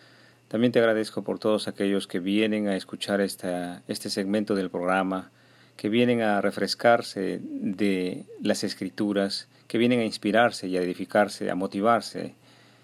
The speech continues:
de a continuar caminando en este angosto camino que lleva a la salvación, el angosto camino que lleva hacia el Padre, Cristo Jesús. Ayúdanos a caminar, Señor, a semejanza tuya en todas tus enseñanzas, Padre,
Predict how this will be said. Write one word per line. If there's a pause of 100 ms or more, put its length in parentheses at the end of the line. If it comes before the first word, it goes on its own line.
(320)
de
a
continuar
caminando
en
este
angosto
camino (920)
que
lleva
a
la
salvación,
el
angosto
camino
que
lleva
hacia
el
Padre,
Cristo
Jesús. (480)
Ayúdanos
a
caminar,
Señor,
a
semejanza
tuya (100)
en
todas
tus
enseñanzas,
Padre,